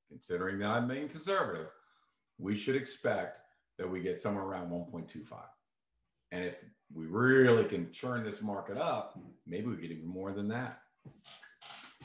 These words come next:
So what we always do is we always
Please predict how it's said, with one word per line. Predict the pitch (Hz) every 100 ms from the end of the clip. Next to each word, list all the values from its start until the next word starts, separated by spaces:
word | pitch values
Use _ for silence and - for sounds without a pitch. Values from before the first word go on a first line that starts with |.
| - - - - - _ _ _ _ _ _ - -
So | 156
what | 160
we | 160
always | 180 165 117
do | 147 151 127
is | 110 95
we | 101 104
always | 120 131 131 - -